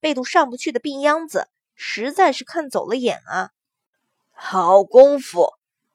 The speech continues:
那偷袭的人被墨迹叶震退了几步后，竟然还夸赞了一声。墨迹叶同样后退了两步。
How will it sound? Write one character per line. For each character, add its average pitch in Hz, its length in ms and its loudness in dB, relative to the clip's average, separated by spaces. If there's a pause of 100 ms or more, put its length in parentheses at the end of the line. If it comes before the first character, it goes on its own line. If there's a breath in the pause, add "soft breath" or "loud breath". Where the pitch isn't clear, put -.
(480)
那 370 240 6
偷 381 300 6
袭 - 180 -8
的 285 160 8
人 226 280 2
被 320 160 0
墨 311 280 4
迹 285 200 -8
叶 277 140 4
震 294 240 2
退 349 160 -4
了 220 140 0
几 - 200 -14
步 180 120 -6
后， - 280 -2 (160)
竟 330 240 -6
然 247 160 2
还 311 140 0
夸 349 260 0
赞 370 220 -2
了 208 80 -6
一 147 100 -10
声。 - 300 -10 (600)
墨 330 280 6
迹 302 240 0
叶 269 180 4 (200 loud breath)
同 233 240 2
样 392 180 0
后 349 220 2
退 359 160 0
了 247 80 6
两 185 280 -4
步。 - 220 -8